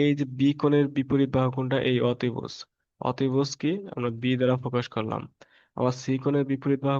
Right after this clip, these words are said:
কোনটা? এই যে এবি। এই এবি কে বা লম্বকে আমরা সি দ্বারা, ছোট হাতের সি দ্বারা প্রকাশ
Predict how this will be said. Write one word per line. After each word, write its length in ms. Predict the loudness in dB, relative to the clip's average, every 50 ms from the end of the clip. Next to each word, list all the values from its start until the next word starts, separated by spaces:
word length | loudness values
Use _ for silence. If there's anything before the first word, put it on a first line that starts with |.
| -2
কোনটা? 240 | -4 -4 -2 -2 -2 -2 -2 -4 -2 -2
এই 60 | -2 0
যে 80 | 0 -2 -4 -4 -2 0 0
এবি। 240 | 0 0 0 -4 -6 -8 -10 _ _ -20 _ _ _ _ _ -6
এই 80 | -6 -6 -4 0 2 2
এবি 220 | 2 4 2 0 0 0 0
কে 120 | 0 0 0 0 -4 _ _ _ _ _ _ _ _ _ _ -6
বা 140 | -2 0 2 4 4
লম্বকে 440 | 6 4 4 4 2 2 2 0 -2 -2 0
আমরা 220 | 0 0 -2 -2 -2 -4 -10 _ _ _ _ _ _ _ _ -18 -6
সি 120 | -2 0 2 2 4
দ্বারা, 200 | 2 2 2 0 -2 -4 -8 -4
ছোট 160 | -4 -2 0 0 0
হাতের 200 | 0 -2 -4 -8 -6
সি 80 | -6 -4 -2
দ্বারা 140 | -2 -2 -2 -2
প্রকাশ 220 | -2 -4 -4 -6